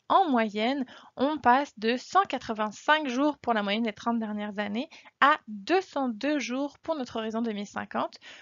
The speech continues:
Donc c'est encore une fois des journées où il va faire plus que cinq point cinq degrés Celsius, euh, au moins cinq jours consécutifs. Donc on a une augmentation de dix-sept jours pour l'ensemble de la région en moyenne.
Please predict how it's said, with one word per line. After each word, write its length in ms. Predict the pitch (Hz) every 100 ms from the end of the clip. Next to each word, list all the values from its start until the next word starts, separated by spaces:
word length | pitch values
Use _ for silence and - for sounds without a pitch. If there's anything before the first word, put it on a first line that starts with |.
| -
Donc 160 | 202 214
c'est 140 | 269
encore 240 | 240 233 233
une 120 | 202
fois 300 | - 240 285 220
des 160 | 302
journées 320 | 247 208 220 269
où 20 |
il 40 | 208
va 60 |
faire 220 | 202 233
plus 420 | - - 311 320 -
que 100 | 214
cinq 320 | - 277 285
point 180 | 233 208
cinq 420 | - 262 269 240
degrés 380 | 220 214 220 240
Celsius, 600 | - 208 - - 294 - - - -
euh, 80 | 202 -
au 100 | 240
moins 220 | 240 277
cinq 320 | 294 - 302 262
jours 220 | 277 277
consécutifs. 720 | 240 220 - 226 - - _ _ - - - -
Donc 280 | 226 240 - -
on 160 | 220
a 80 | 294
une 100 | 254
augmentation 540 | 220 226 226 190 - 262
de 160 | 220 190
dix-sept 520 | 196 311 - 233 196
jours 380 | 196 240 277 - -
pour 480 | 294 311 330 - _ _
l'ensemble 680 | 226 247 262 - 233 254 269 254 _ -
de 100 | 247
la 100 | 240
région 440 | 196 202 214 240 - _ -
en 100 | 262
moyenne. 480 | 208 - - 277